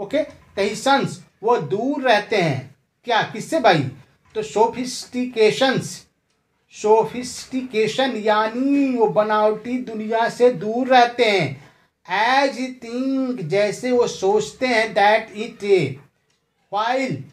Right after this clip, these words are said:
adding a gloss, वह जो चमत्कार जोड़ते,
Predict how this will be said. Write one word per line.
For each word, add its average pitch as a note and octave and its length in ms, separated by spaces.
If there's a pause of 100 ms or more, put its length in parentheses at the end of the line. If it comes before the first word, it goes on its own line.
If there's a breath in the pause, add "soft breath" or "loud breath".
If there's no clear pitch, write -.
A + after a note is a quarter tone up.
(420)
adding G#3 520
a D#3+ 300
gloss, G#3+ 580 (500)
वह G3+ 320
जो G3 320
चमत्कार G3+ 960
जोड़ते, F#3 560